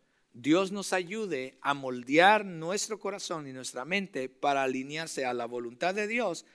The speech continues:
para entonces reconocer cuál es la voluntad de Dios en esa petición. ¿Está conmigo?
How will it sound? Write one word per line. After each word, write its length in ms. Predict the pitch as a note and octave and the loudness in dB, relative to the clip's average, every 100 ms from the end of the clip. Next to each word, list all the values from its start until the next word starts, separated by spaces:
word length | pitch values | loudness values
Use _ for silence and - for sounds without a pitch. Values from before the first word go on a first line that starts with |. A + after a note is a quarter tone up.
| _ | _
para 160 | B2+ C3 | -4 -4
entonces 400 | B2 C3+ C#3+ C#3 | -4 -8 -8 -10
reconocer 540 | C3 C3+ A#2+ - B2 | -10 -12 -10 -8 -6
cuál 200 | C3 B2 | -6 -6
es 60 | B2 | -6
la 100 | B2 | -8
voluntad 340 | A#2 A#2 A2+ | -8 -10 -10
de 100 | A#2+ | -8
Dios 260 | C3 B2 - _ _ | -8 -10 -14 _ _
en 200 | - D3 | -2 -2
esa 280 | B2 A2 G#2+ | 0 -4 -4
petición. 580 | A#2 G#2+ B2+ F3+ D#3 A2 _ _ _ | -6 -6 -4 -2 -4 -6 _ _ _
¿Está 220 | - A#2+ | -6 -4
conmigo? 460 | B2+ D3 D#3+ F3+ F#3+ | -2 -2 -2 -2 -6